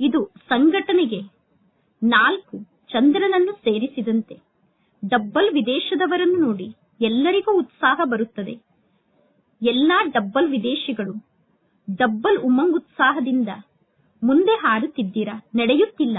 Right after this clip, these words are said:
ಹಾರುತ್ತಿದ್ದೀರಾ. ಎಲ್ಲರೂ ಈ ರೀತಿ ಹಾರುತ್ತಿದ್ದೀರಾ ತಾನೆ? ಹಾರುವಂತವರಾಗಿದ್ದೀರೋ ಅಥವಾ ನಡೆಯುವಂತವರಾಗಿದ್ದೀರೋ? ಯಾರು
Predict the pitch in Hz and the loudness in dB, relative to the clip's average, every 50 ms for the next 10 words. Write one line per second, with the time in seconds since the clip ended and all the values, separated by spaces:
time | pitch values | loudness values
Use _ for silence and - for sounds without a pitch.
0 | - - _ - 247 226 254 311 403 - - 254 190 190 214 214 196 202 220 - | -8 -10 _ 0 2 2 2 2 -2 -2 -4 -4 -4 -2 -4 -6 -6 -6 -14 -16
1 | _ _ _ _ _ _ _ _ _ - 226 220 233 247 311 339 370 415 403 330 | _ _ _ _ _ _ _ _ _ -2 -2 0 0 0 0 2 2 2 4 4
2 | 339 370 330 381 - - 403 - 285 226 220 240 381 403 - 330 269 240 254 339 | 4 2 2 0 -2 -2 -4 0 0 0 2 0 -2 -2 -2 -2 -2 0 0 0
3 | 359 370 370 - 415 453 427 285 202 202 - - 240 233 226 247 320 359 359 381 | 0 0 -4 -2 -2 -2 -2 -2 -6 -6 -8 -6 -2 0 0 2 0 0 -2 -2
4 | 392 392 - 403 392 403 370 254 247 214 247 220 196 - 220 202 165 - - _ | -4 -4 -6 -6 -4 -4 -4 -4 -4 -4 -6 -6 -6 -4 -6 -6 -6 -8 -18 _
5 | _ _ _ _ _ _ _ - 240 247 - 381 370 427 381 302 214 214 233 262 | _ _ _ _ _ _ _ -4 -4 -2 -2 0 0 2 2 2 2 0 0 0
6 | 339 330 381 370 370 381 403 381 403 370 339 311 285 339 294 - 330 370 415 453 | 0 0 0 -2 0 -2 -2 -2 -2 -2 -4 -2 -2 -4 -4 -2 -4 -2 -2 -4
7 | 453 _ _ _ _ _ _ _ _ _ _ _ _ _ _ _ - 214 233 226 | -8 _ _ _ _ _ _ _ _ _ _ _ _ _ _ _ -6 -2 0 0
8 | 214 247 330 294 220 | 2 0 0 -2 -4